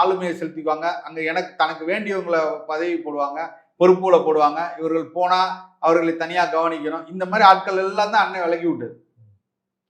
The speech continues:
இவங்க எல்லாம் இப்ப வெளிப்பட்டோம்னா இன்னைக்கு சொல்றாங்க, "ஐயோ, மாநில பொறுப்பு." இவர்கள் எல்லாம் மாநில பொறுப்புல இருந்திருக்காங்க, இவரெல்லாம் மண்டல பொறுப்புல இருந்திருக்காங்க. இவங்களுக்கு என்ன வேலை, என்ன செய்யாம இருந்திருக்கு? அப்ப ஒரு இடத்துல ஓனர்,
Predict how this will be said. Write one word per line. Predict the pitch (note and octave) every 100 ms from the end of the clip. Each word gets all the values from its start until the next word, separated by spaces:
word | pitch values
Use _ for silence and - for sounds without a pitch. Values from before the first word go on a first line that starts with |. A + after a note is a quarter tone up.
| _
இவங்க | - D#3 E3
எல்லாம் | F3 A#3 A#3+
இப்ப | G#3+
வெளிப்பட்டோம்னா | G3+ G#3+ G#3 F3+ F3
இன்னைக்கு | G#3+ F#3+ C#3 E3+
சொல்றாங்க, | F3+
"ஐயோ, | E3+ D#3 E3+
மாநில | D#3+ D#3+ E3
பொறுப்பு." | D3 C3+ C#3
இவர்கள் | D#3 F#3 G3+
எல்லாம் | A3+ C4
மாநில | B3+ B3+ B3+
பொறுப்புல | A#3+ A#3 A#3+
இருந்திருக்காங்க, | A#3+ A#3 A#3 A3+ A3
இவரெல்லாம் | G3+ G#3 A#3+
மண்டல | A3+ A3 A#3+
பொறுப்புல | A#3 G#3 G#3+
இருந்திருக்காங்க. | G#3 G3+ G3 G3+ G3+ _ _ -
இவங்களுக்கு | G3+ G3
என்ன | F3+ G3 B3
வேலை, | A3 A#3
என்ன | A3+ B3 A3+
செய்யாம | A3 A#3
இருந்திருக்கு? | A#3 G3 E3
அப்ப | C#3+ D3 D#3 F#3+ G3+ - - _
ஒரு | C#3+ D3+
இடத்துல | D#3 - A3+
ஓனர், | G3 D#3 F3+ G#3+ G#3+ F3+